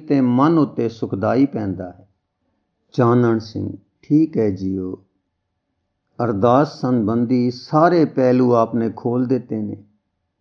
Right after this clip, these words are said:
ਅਰਦਾਸ ਕਰਨੀ ਚਾਹੀਏ। ਪਰਮਾਤਮ ਦੇਵ ਚੇਤਨ ਦੇਵ ਹਨ,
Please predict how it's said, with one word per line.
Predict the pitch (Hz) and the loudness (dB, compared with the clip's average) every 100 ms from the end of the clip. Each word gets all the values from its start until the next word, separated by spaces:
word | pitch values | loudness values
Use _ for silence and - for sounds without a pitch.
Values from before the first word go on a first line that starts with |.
| _ _ _ _ _ - 117 | _ _ _ _ _ -4 0
ਅਰਦਾਸ | 117 107 120 135 139 | 0 4 4 4 0
ਕਰਨੀ | - 127 139 147 | 0 4 6 6
ਚਾਹੀਏ। | 143 123 117 110 - _ _ _ _ _ _ _ _ _ _ _ _ _ | 4 -2 -6 -6 -10 _ _ _ _ _ _ _ _ _ _ _ _ _
ਪਰਮਾਤਮ | 143 127 123 123 139 151 151 | 2 4 6 6 4 4 4
ਦੇਵ | 127 135 135 127 - _ | 4 4 4 2 -4 _
ਚੇਤਨ | - 120 117 131 139 113 | -6 -4 -2 2 2 2
ਦੇਵ | 120 131 139 | 0 2 0
ਹਨ, | 110 107 | -4 -10